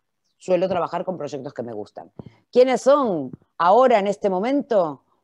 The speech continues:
Pues e-commerce, em, que necesitan que creen que las cosas se pueden hacer de una manera diferente.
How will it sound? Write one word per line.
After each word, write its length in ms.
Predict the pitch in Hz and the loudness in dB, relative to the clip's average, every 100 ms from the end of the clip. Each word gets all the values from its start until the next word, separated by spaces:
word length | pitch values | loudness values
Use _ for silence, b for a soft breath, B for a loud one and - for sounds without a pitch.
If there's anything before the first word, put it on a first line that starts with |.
| _ - | _ -4
Pues 1300 | 175 170 160 156 151 151 147 - - - - _ _ - | 0 0 0 -2 -4 -4 -6 -10 -20 -20 -20 _ _ -12
e-commerce, 880 | 160 - 233 285 320 320 - - _ _ _ _ - | -10 -2 -2 0 -2 -4 -8 -20 _ _ _ _ -4
em, 1500 | 196 185 180 175 165 160 151 147 143 139 139 135 131 131 123 _ - | 0 2 2 2 0 -4 -4 -4 -6 -6 -8 -10 -12 -16 _ _ -10
que 100 | 175 | -6
necesitan 1040 | 156 139 143 180 - 190 180 175 175 165 160 _ _ _ _ _ _ _ | -6 -8 -10 -10 -6 -8 -6 -8 -8 -8 -12 _ _ _ _ _ _ _
que 140 | 190 | -8
creen 340 | 190 202 214 208 | -2 -2 -2 -4
que 80 | 185 | -6
las 140 | 165 | -6
cosas 260 | 208 202 190 | -8 -10 -10
se 100 | 180 | -8
pueden 280 | 180 180 | -6 -6
hacer 280 | 165 - 175 | -10 -10 -10
de 80 | 180 | -8
una 140 | 175 | -8
manera 720 | 165 160 160 160 156 151 143 139 | -10 -10 -8 -6 -6 -8 -10 -10
diferente. 760 | 147 143 170 240 - 277 - | -10 -6 -6 -6 -6 -8 -10